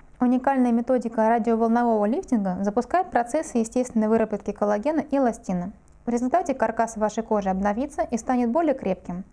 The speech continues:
Ваша кожа приобретет желаемый тонус и здоровый внешний вид. Используя аппарат, вы омолаживаете свою кожу на несколько лет. Вы можете использовать аппарат в любом удобном для вас месте, где бы вы ни находились. В метро, на улице, на работе или дома. Он всегда придет к вам на помощь.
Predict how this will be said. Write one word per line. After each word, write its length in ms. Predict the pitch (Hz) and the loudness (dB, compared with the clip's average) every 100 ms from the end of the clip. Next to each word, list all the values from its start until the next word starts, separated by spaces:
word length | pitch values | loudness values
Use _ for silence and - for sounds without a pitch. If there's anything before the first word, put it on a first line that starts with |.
| - | -6
Ваша 300 | 226 247 240 | -2 0 -2
кожа 240 | - 233 | 0 0
приобретет 520 | 226 226 220 226 226 196 | 0 0 0 0 0 0
желаемый 440 | 214 208 190 190 | 2 2 0 -2
тонус 320 | 269 330 262 | -2 -2 -2
и 100 | - | -2
здоровый 380 | 285 220 247 226 | 0 2 2 2
внешний 400 | 190 202 - 185 | 0 -2 -2 -4
вид. 180 | 175 175 - - - - - | -4 -8 -14 -20 -20 -12 -8
Используя 480 | 226 269 262 254 | -4 0 0 0
аппарат, 380 | 247 269 330 392 - | 0 0 0 -2 -2
вы 80 | |
омолаживаете 540 | 214 214 214 208 202 208 | 0 2 2 0 -4 -8
свою 220 | - 196 | -4 -2
кожу 240 | - 208 | 0 0
на 140 | 220 208 | 0 0
несколько 380 | 285 - 226 190 | -2 -2 -2 -2
лет. 200 | 180 180 - - - - | -2 -4 -14 -20 -20 -2
Вы 100 | 247 | 2
можете 320 | 247 247 247 | 2 0 -4
использовать 440 | 240 233 214 214 | -4 -2 -2 -2
аппарат 380 | 208 220 269 359 | -4 0 0 0
в 20 | |
любом 360 | 208 202 330 - | -2 0 0 -2
удобном 380 | 220 254 247 208 | -2 0 2 0
для 140 | 196 | 0
вас 180 | 202 196 | -2 -2
месте, 340 | 185 175 - | -6 -8 -10
где 240 | 180 196 269 | -10 -2 0
бы 140 | 220 | 0
вы 80 | 208 | 0
ни 100 | 202 | -2
находились. 600 | 190 - 180 170 185 - - | -2 -6 -8 -10 -16 -20 -6
В 40 | 220 | -2
метро, 400 | 233 240 285 294 | 0 0 0 -2
на 140 | 196 196 | -2 0
улице, 380 | 226 202 - | -2 -4 -8
на 120 | 196 202 | -6 -4
работе 440 | 196 247 262 190 - | -2 -2 -2 -8 -4
или 100 | 202 | -4
дома. 360 | 180 180 185 - - - - | -2 -4 -6 -10 -20 -12 -6
Он 100 | 233 | -4
всегда 300 | 285 277 302 | -2 0 -2
придет 280 | 196 208 | -2 -4
к 60 | 208 | -2
вам 160 | 190 180 | -2 -2
на 80 | |
помощь. 320 | 175 175 170 | -4 -6 -8